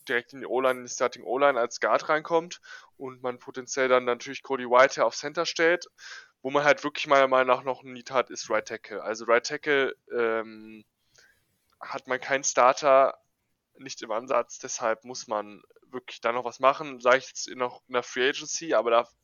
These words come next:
fallen mir jetzt keine wirklichen guten Starter ein oder man macht's halt über den Draft. Also da gebe ich dir recht. Ähm, und in der D-Line haben wir, meine ich, gestern noch jemanden verpflichtet. Äh, von den Raiders, Andrew Billings.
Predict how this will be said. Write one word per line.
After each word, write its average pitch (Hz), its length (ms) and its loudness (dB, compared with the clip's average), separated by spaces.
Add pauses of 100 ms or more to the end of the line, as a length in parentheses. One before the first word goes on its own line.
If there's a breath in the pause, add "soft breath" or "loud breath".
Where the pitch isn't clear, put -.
(440)
fallen 135 260 -4
mir 131 60 -6
jetzt 123 200 -6
keine 131 400 -2 (840 loud breath)
wirklichen 135 840 -12
guten 175 280 -14
Starter 151 400 4
ein 143 220 4
oder 131 260 0
man 127 100 -12
macht's 120 240 -8
halt 131 120 -16
über 117 120 -12
den 110 80 -20
Draft. 98 460 -10 (580 loud breath)
Also 117 220 -12
da 131 220 10
gebe 135 200 -6
ich - 60 -10
dir 127 100 -6
recht. - 480 0 (880)
Ähm, 120 460 -8
und 131 120 -10
in 127 60 -6
der 135 100 -2
D-Line 196 480 8
haben 175 140 -6
wir, 165 80 -2
meine 160 220 0
ich, - 100 -12
gestern 190 300 -4
noch 196 120 -6
jemanden 202 280 -6
verpflichtet. - 800 -8 (1300)
Äh, 117 260 2
von 120 180 -6
den 120 100 -4
Raiders, 170 540 4
Andrew 127 220 -6
Billings. - 1040 -6